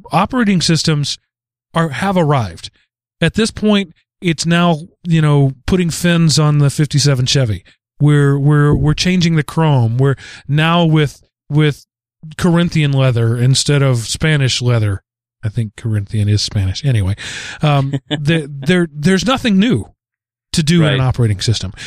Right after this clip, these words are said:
Speaker 1: When somebody does something new, I'll get excited about it. But right now, it's just ho-hum. It's another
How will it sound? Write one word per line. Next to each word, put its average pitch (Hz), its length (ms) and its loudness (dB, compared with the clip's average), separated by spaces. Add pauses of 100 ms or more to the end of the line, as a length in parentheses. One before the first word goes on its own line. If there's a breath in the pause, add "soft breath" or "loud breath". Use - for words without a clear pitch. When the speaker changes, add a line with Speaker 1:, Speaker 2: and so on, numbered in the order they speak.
(140)
Speaker 1:
When 208 240 2
somebody 226 320 0
does 175 200 0
something 156 280 0
new, 226 180 2
I'll 160 100 2
get 156 160 0
excited 160 340 0
about 104 240 -2
it. - 160 -16
But 147 80 0
right 196 220 0
now, 247 240 2
it's - 100 -4
just 185 260 -2
ho-hum. 143 480 2
It's 143 160 -2
another 143 580 2